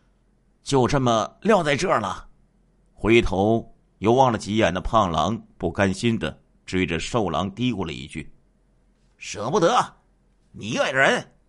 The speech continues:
就守着他去。”“那我守着他还不是等死啊？你知道就好。”弃车而逃的两个老贼呀，不敢在汽车的地方直接打车，步行了两里路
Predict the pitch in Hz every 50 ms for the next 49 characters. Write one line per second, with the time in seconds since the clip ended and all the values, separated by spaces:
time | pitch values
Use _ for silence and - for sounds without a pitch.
0 | _ _ - - 151 156 - - - 110 - - 330 269 190 185 - - 170 131
1 | - - _ _ _ _ _ _ _ _ _ _ _ _ _ _ _ _ _ -
2 | - 160 180 190 151 143 160 175 - - - 135 131 135 156 156 139 131 151 143
3 | 107 - - _ _ _ _ _ _ - 143 156 165 156 185 175 - - 156 196
4 | 202 - - - 113 92 110 143 127 131 - - _ _ _ _ _ _ _ _
5 | _ _ - - - - - - - - 269 190 147 - 156 147 90 73 69 64
6 | - - - - - _ _ _ _ _ _ _ _ _ _ _ _ _ _ _
7 | _ _ _ _ _ _ _ _ _ - - - - - - - - - - -
8 | - 277 269 196 - - - 196 190 208 - - - 95 139 175 175 113 85 69
9 | 85 90 82 67 - - - 82 71 69 - 170 160 - - - - _ _ _
10 | _ _ _ _ _ - - 277 226 - 90 78 - - 87 82 - - - -
11 | 185 - - - 175 156 - 143 127 - - - - - - _ _ _ _ _
12 | _ _ _ _ - - 95 98 82 101 101 - - - - - - 120 127 -
13 | - _ _ _ _ _ _ _ _ _ - - _ _ _ - 285 277 254 165
14 | - - 127 160 175 110 92 131 196 220 139 90 85 117 180 185 -